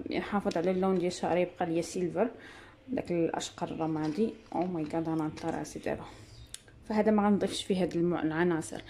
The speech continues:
اوكي؟ غير باش الناس اللي سولوني على الفيتو، قلت لكم داك النهار كنستعمل الفيتو، حيت كنت شاركت معكم انا الماسك ديالو والفوائد ديالو، وما شاركتش معكم هاد الشامبو. انما هاد لاكام غاليه بالنسبه للناس زعما اللي غيبغيو، من غاليه بزاف، فنبقاو في هادي الطبيعيه ما غالياش بزاف.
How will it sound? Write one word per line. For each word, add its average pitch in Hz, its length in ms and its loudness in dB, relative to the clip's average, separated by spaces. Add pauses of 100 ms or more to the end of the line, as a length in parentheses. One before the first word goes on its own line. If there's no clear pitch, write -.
(480)
اوكي؟ - 200 0
غير 220 160 4
باش 220 260 0
الناس 214 180 6
اللي 208 120 2
سولوني 196 380 2
على 165 80 2
الفيتو، 190 400 0
قلت - 180 -6
لكم 196 180 2
داك 180 140 0
النهار 185 160 2
كنستعمل 180 340 0
الفيتو، 214 280 0
حيت 254 120 0
كنت - 160 -10
شاركت 233 260 4
معكم 226 200 2
انا 254 80 8
الماسك 247 340 6
ديالو 196 280 2
والفوائد 202 440 4
ديالو، 190 380 2 (380)
وما 233 180 4
شاركتش 240 420 0
معكم 208 320 0
هاد 180 420 2
الشامبو. 170 600 0 (540)
انما 226 180 6
هاد 220 100 6
لاكام 226 360 6
غاليه 190 480 4
بالنسبه 185 360 2
للناس 190 240 2
زعما 185 180 2
اللي 185 240 2
غيبغيو، 185 360 4
من 196 380 4 (380)
غاليه 185 220 4
بزاف، 170 460 2 (360)
فنبقاو 208 960 6
في 254 120 6
هادي 220 140 8
الطبيعيه 190 500 4
ما 185 100 6
غالياش 170 300 4
بزاف. - 680 0